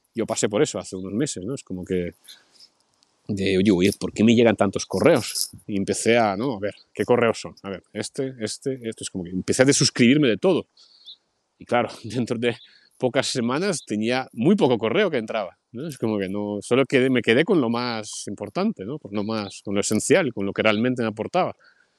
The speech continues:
Entonces, como que lo mismo pasa con el dinero. O sea, como que se nos empieza a llenar, ¿no? De, pues claro, cuando tú alineas tu vida a tus, como, valores, empiezas a tener como este espacio, este tiempo,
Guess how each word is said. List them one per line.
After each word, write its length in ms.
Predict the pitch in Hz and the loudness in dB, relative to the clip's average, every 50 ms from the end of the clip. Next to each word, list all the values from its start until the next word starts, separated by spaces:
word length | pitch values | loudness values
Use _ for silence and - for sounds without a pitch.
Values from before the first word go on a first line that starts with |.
| _ - - - _ _ _ _ _ _ - | _ -20 -20 -20 _ _ _ _ _ _ -10
Entonces, 440 | 113 104 98 127 123 - 139 120 - | -8 0 2 2 2 2 2 -4 -2
como 220 | - 135 131 131 | 2 2 2 4
que 280 | 117 131 120 117 110 - _ _ _ _ _ _ _ | 4 4 4 4 2 0 _ _ _ _ _ _ _
lo 120 | - 101 107 | -6 -4 -2
mismo 180 | 147 - 165 | -2 -2 0
pasa 220 | 170 185 160 - 151 | 0 0 2 0 0
con 160 | - 135 120 | 0 0 0
el 40 | 110 | 0
dinero. 400 | 107 117 165 190 156 113 107 _ _ _ _ _ | 0 0 0 0 -2 -4 -6 _ _ _ _ _
O 20 | |
sea, 120 | - 110 101 | -6 -4 -4
como 140 | 107 107 | -2 -4
que 80 | 95 110 | -4 -2
se 80 | 107 113 | -2 -2
nos 100 | 110 123 | -2 0
empieza 300 | 113 - 156 - - 160 | 2 0 0 2 2 2
a 20 | |
llenar, 400 | 131 127 131 135 147 139 120 98 98 | 2 2 0 -2 0 -2 -4 -4 -6
¿no? 160 | 120 165 170 | -10 -10 -10
De, 360 | 139 123 113 110 107 104 98 _ _ _ _ - _ _ - | -10 -8 -8 -8 -8 -10 -14 _ _ _ _ -20 _ _ -10
pues 120 | - 120 | -8 2
claro, 200 | - 175 165 131 | 4 4 4 6
cuando 300 | - 131 123 123 127 127 117 | 4 4 2 4 2 0 0
tú 160 | - 143 160 | 2 2 2
alineas 500 | 165 165 185 208 214 202 165 139 - - | 2 2 0 -2 -4 -4 -4 -4 -6 -8
tu 140 | - 143 127 | -10 -10 -8
vida 460 | 131 165 190 185 160 135 117 107 101 104 _ _ - _ _ - | -8 -8 -8 -8 -8 -8 -8 -8 -12 -14 _ _ -20 _ _ -8
a 140 | 120 110 | -8 -8
tus, 680 | - - 127 123 120 117 107 - - - - - - - | -6 -4 -4 -2 -2 -2 -2 -4 -8 -8 -10 -10 -12 -14
como, 180 | - 113 107 104 | -14 -12 -10 -6
valores, 540 | 101 107 113 127 156 185 185 175 180 160 - | -2 0 2 4 4 4 4 2 0 0 -2
empiezas 340 | 131 113 - 135 127 - 139 | -6 -4 -4 -6 -6 -6 -8
a 120 | - 143 | -6 -4
tener 180 | 135 139 139 135 | -4 -4 -4 -6
como 200 | 127 120 110 117 | -6 -6 -6 -6
este 180 | - - - | -6 -6 -6
espacio, 500 | - - _ - 151 156 - - 151 143 | -6 -6 _ -4 -4 -4 -4 -4 -6 -8
este 200 | 131 - - 120 | -8 -8 -10 -10
tiempo, 540 | 110 - 139 147 156 156 139 147 160 202 _ | -4 0 2 2 2 2 0 -2 -2 -2 _